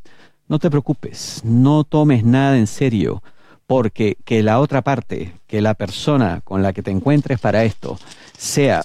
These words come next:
una real cretina, <laughs> hay que decirlo, no es algo que sea tu culpa al final. Ya se presentará una oportunidad más interesante. Recuerda,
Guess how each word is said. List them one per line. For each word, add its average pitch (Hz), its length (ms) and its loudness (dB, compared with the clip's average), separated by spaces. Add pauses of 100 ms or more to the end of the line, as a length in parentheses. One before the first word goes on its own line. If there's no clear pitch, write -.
una 123 300 4
real 120 680 0 (140)
cretina, 117 760 2 (300)
<laughs> - 280 -8
hay 113 200 0
que - 80 -4
decirlo, 110 500 0 (400)
no 156 160 2
es 127 220 0
algo 98 260 2
que 90 140 -6
sea 90 280 -4
tu - 140 -10
culpa 85 360 -4
al 82 120 -2
final. 80 520 -6 (500)
Ya 110 440 2
se 113 200 -4
presentará 101 640 -2
una 98 220 2
oportunidad 95 720 -2
más 95 300 -2
interesante. 87 760 -4
Recuerda, 98 800 -2